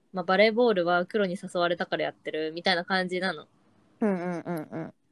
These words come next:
Speaker 1: でも、なんかその研磨をね、よしよししてる黒がもう可愛くてしょうがなくて。
Speaker 2: <laughs> いいね、そのギャップっていうか、凹凸っていうか。
Speaker 1: ね、もうなんか、「お、今回はうまくできたな、よしよし」みたいなのがさ、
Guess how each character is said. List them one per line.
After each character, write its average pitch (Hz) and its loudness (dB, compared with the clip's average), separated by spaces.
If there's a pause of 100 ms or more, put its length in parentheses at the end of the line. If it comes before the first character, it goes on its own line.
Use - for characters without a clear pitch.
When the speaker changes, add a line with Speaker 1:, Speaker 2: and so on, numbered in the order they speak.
(140)
Speaker 1:
で 233 4
も、 208 4
な 196 0
ん 190 -2
か 220 -2
そ 220 -2
の 285 4 (160)
研 349 6
磨 220 4
を 175 0
ね、 202 4
よ 269 8
し 320 4
よ 285 10
し 220 0
し - -4
て 226 8
る 220 8
黒 226 8
が 185 4
も 190 0
う - -6
可 339 4
愛 381 6 (220)
く - -14
て 392 8
し 302 2
ょ 269 8
う - 8
が 233 4
な 262 4
く - -20
て。 - -2 (180)
Speaker 2:
<laughs> - 6 (1040)
い 226 -4
い 220 -4
ね、 196 -2
そ 196 -8
の 180 -6
ギ 185 -2
ャ 196 0
ッ - -8
プ 269 -4
っ - -20
て - -6
い 202 0
う - -20
か、 - -4
凹 202 0
凸 190 -6
っ 190 -6
て 185 -6
い 190 -2
う 185 -4
か。 - 0
Speaker 1:
ね、 226 0
も 208 0
う - -2
な 185 -2
ん 180 -10
か、 - -4 (200)
「お、 190 0
今 233 -6
回 202 -2
は 185 0
う 202 -2
ま 233 0
く 208 -2
で 233 2
き - -16
た 208 -2
な、 214 2
よ 220 0
し 220 0
よ 214 4
し」 190 -4
み 160 -8
た 170 2
い 160 0
な 156 -4
の 160 -8
が 165 -6
さ、 170 -2